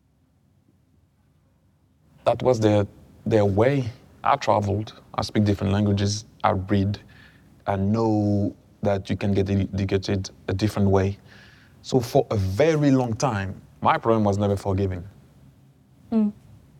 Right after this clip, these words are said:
Speaker 1: And I didn't realize my problem was digesting it. And I didn't know where the anger was coming from. 'Cause I, for me, I was just normal.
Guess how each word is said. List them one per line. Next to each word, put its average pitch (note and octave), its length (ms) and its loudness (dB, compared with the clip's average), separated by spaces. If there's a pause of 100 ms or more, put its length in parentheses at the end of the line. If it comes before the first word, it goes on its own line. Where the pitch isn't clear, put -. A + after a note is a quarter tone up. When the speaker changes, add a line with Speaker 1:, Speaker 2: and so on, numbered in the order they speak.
(1400)
Speaker 1:
And G#2+ 80 2
I G#2 60 4
didn't A#2+ 280 0
realize G#2 420 2
my B2+ 140 2
problem G2+ 440 0
was F#2 260 -2
digesting F#2 640 -2
it. - 200 -16 (1600)
And G#2 100 0
I A2+ 60 0
didn't G#2+ 360 0
know G#2+ 300 0 (440)
where A2+ 140 -2
the A2+ 180 -4
anger D3+ 280 0
was G#2+ 180 0
coming G#2 240 -8
from. F#2+ 260 -12 (1160)
'Cause C3 140 -10
I, C#3+ 80 -2
for - 280 0
me, D3+ 220 2
I B2 60 -2
was A#2 140 0
just G#2+ 220 -4
normal. A#2 400 -2